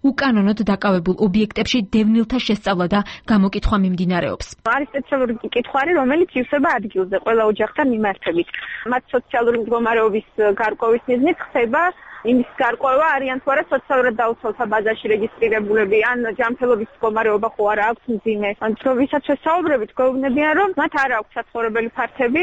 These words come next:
Speaker 2: და ან, ან უბინაობის გამო, ან გაფართოების მიზნით, ე, მოხდა მათი შემოსვლა ამ შენობებში. ამ ინფორმაციის შემდეგ გადამოწმება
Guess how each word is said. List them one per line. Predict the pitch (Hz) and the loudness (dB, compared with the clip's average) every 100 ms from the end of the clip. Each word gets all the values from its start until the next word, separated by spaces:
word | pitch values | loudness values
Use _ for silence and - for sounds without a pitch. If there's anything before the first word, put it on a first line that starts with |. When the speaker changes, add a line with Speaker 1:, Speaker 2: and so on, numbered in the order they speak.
| 370 | 0
Speaker 2:
და | 330 339 | 0 0
ან, | 359 269 226 208 | 0 0 -2 -2
ან | 220 247 | 0 0
უბინაობის | 220 240 240 220 226 | 0 0 0 0 -2
გამო, | - 220 214 | -2 -2 -2
ან | 247 | -2
გაფართოების | 226 220 233 - 226 226 - | -2 -4 -4 0 0 0 -2
მიზნით, | 233 214 277 - | -2 2 2 0
ე, | - 233 208 202 214 233 - | 0 2 2 2 0 -2 -6
მოხდა | 214 220 - 302 | -4 -4 -2 -2
მათი | 240 - 302 | -2 -4 -4
შემოსვლა | 247 226 - 311 | -2 -2 0 0
ამ | 277 | 0
შენობებში. | - 240 220 180 - - - - - | -2 -4 -2 -2 -4 -16 -20 -12 -6
ამ | - 254 311 | -2 0 0
ინფორმაციის | 330 302 294 277 269 277 - | -2 0 2 0 -2 -8 -4
შემდეგ | 254 208 190 | -4 -2 -2
გადამოწმება | - 233 247 269 339 - 208 185 | -2 -2 0 0 -2 -4 -4 -2